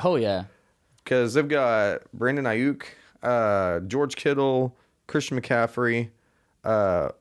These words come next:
Speaker 2: wha-, what's their running back? Other running
Speaker 1: Deebo
Speaker 2: back?
Speaker 1: Samuel, Elijah Mitchell.
Speaker 2: Deebo Samuel. Yeah, that, that's five. Oh my gosh, yeah, they got a lot of talent. So, and they're starting to hit their stride.
Speaker 1: Yeah, and the defense is good too.
Speaker 2: That defense is,
Speaker 1: Uh,
Speaker 2: it's,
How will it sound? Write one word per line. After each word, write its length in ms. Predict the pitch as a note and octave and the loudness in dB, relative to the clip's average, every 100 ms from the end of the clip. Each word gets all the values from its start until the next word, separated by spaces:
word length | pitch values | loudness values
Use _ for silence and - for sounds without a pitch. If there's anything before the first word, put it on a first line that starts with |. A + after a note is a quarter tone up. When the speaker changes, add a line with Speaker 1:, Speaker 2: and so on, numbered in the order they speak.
| _ - | _ -6
Speaker 2:
wha-, 280 | C3 B2 | -2 -2
what's 200 | - C3 | -4 -8
their 140 | A#2 A#2+ | -2 0
running 200 | A#2+ A#2 | 0 0
back? 200 | A#2+ - | -2 0
Other 200 | A2+ A#2 | 0 2
running 200 | A#2 A#2 | 0 0
Speaker 1:
Deebo 200 | A#2+ B2+ | 0 -2
Speaker 2:
back? 80 | B2 | -2
Speaker 1:
Samuel, 440 | B2 B2+ C3 B2+ | -4 -4 -2 -2
Elijah 320 | A#2+ A#2 A#2+ | 0 -2 -2
Mitchell. 340 | A#2+ B2 G2+ B2+ | -4 -6 -2 0
Speaker 2:
Deebo 140 | B2 | 0
Samuel. 360 | A2 A#2 A2 A2+ | 0 -4 -2 -2
Yeah, 260 | B2+ B2+ C2 - | 0 0 -4 -2
that, 240 | C#3 D3 A2 _ - | -2 -2 -8 _ -4
that's 180 | F#3+ - | -4 -4
five. 460 | - D#3+ D#3+ D3+ - - _ _ _ | -2 2 2 0 -6 -20 _ _ _
Oh 200 | B2 C3 | -6 -4
my 140 | F#2 E2+ | -4 -4
gosh, 340 | G#2+ G#2 - | -2 -4 0
yeah, 140 | A#2 G#2+ - - - - - | 0 0 -4 -18 -16 -18 -2
they 100 | D3+ | 0
got 100 | F#3+ | 2
a 40 | E3 | 2
lot 140 | D3 | 0
of 60 | G2+ | 0
talent. 420 | - A#2+ F#2+ - - | -4 -2 -2 -6 -12
So, 400 | - B2+ A#2 G#2+ - _ _ _ _ _ _ _ - | -2 2 2 0 -4 _ _ _ _ _ _ _ -6
and 160 | C3+ E3 | 0 2
they're 80 | E3+ | 2
starting 220 | F#3+ D#3+ | 2 2
to 60 | C#3 | 0
hit 120 | D#3+ | 0
their 80 | - | -2
stride. 380 | - E3+ A2+ E2 - | 0 0 0 -6 -6
Speaker 1:
Yeah, 340 | G#2 A2 G#2+ G#2+ | -2 -2 -4 -4
and 120 | C3 | 0
the 60 | C#3+ | 0
defense 420 | B2 G3 A3 D3+ | 2 0 0 -4
is 80 | A#2+ | -4
good 220 | A#2+ D3+ - | 0 -2 0
too. 180 | F3+ | 0
Speaker 2:
That 160 | A#2+ F2+ | 0 0
defense 340 | G2+ G#2 A2+ | -2 -2 -2
is, 220 | A2 A#2+ G2+ | 0 0 2
Speaker 1:
Uh, 300 | B2 A#2+ A#2 | 2 4 2
Speaker 2:
it's, 160 | - | -2